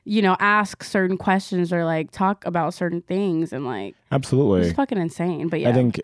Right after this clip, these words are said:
Speaker 2: in coming back to why I can, I hope, connect all three ideas, coming back to first, the idea of why counselors are important. I think a big part of my role is normalizing for students that it's okay to seek help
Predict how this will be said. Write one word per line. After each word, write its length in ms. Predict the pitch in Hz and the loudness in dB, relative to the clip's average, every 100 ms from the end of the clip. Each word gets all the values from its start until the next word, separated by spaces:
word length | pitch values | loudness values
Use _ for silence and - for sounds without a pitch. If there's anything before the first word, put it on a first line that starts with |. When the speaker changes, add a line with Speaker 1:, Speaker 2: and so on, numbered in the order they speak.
| - | -2
Speaker 2:
in 320 | 107 101 95 | 2 2 0
coming 240 | 92 98 92 | 0 2 2
back 140 | 87 | 2
to 100 | 92 | 0
why 300 | 90 87 85 - | 2 2 -2 -2
I 100 | 92 | -2
can, 380 | 92 87 85 - | 0 0 -2 -6
I 140 | 85 90 | -6 -4
hope, 680 | 82 - 85 85 - 101 | -2 0 0 0 -6 -8
connect 320 | - 98 92 92 | -2 -2 0 0
all 100 | 90 | 0
three 240 | 104 120 | 0 2
ideas, 540 | 95 90 98 110 92 | 2 0 0 0 -2
coming 180 | - 101 | -2 0
back 180 | 92 87 | 0 -2
to 200 | - 98 | -2 -2
first, 460 | - 117 110 98 - - - | 0 2 2 0 -8 -20 -4
the 100 | 98 | 0
idea 360 | 87 87 90 87 | 0 2 2 2
of 160 | 85 | -2
why 320 | 85 87 87 | -4 -2 -2
counselors 380 | 87 90 85 85 | -2 -4 -2 -2
are 80 | 85 | -2
important. 500 | 80 - 127 113 95 85 | -4 -2 0 0 -2 -4
I 80 | |
think 380 | 85 98 90 90 _ _ _ - | -2 -2 -2 -4 _ _ _ -4
a 40 | 90 | 0
big 220 | 104 - | 0 2
part 160 | 95 | 2
of 100 | 90 | 2
my 160 | 87 95 | 2 2
role 460 | 101 90 87 85 87 | 2 4 4 2 0
is 340 | 90 87 82 | 0 0 0
normalizing 1040 | 85 82 85 110 107 82 82 80 78 80 | -2 0 2 2 2 0 -2 -2 -2 -4
for 200 | 78 85 | -4 -4
students 560 | 78 - 82 87 87 - | -4 -2 -2 0 -2 -4
that 260 | 87 80 80 - _ - | -2 -2 -4 -14 _ -2
it's 360 | 92 80 - - | -2 -2 -10 -2
okay 400 | 92 92 95 95 | 0 0 0 0
to 160 | 90 92 | 0 -2
seek 240 | - 90 | -2 -2
help 340 | - 180 202 | -2 -4 -6